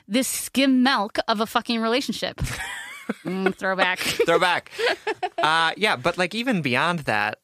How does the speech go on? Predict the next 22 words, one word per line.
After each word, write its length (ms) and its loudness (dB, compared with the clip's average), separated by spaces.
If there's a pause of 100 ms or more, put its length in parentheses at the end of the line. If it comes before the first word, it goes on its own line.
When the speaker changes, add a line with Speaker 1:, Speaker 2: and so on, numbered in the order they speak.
(140)
Speaker 2:
like, 440 -4
you 360 -2
don't 300 0
deserve 560 0
to 140 -8
be 200 -4
in 140 0
a 100 -2 (120)
half-assed 520 -2
relationship 640 -8
with 140 0
a 80 2
Speaker 1:
Right. 80 -2
Speaker 2:
person 420 -6
who 460 0 (340)
seems 340 -4
really 220 0
great, 320 0
but 140 -2
also, 340 0 (400)
you 160 -4
know, 220 -4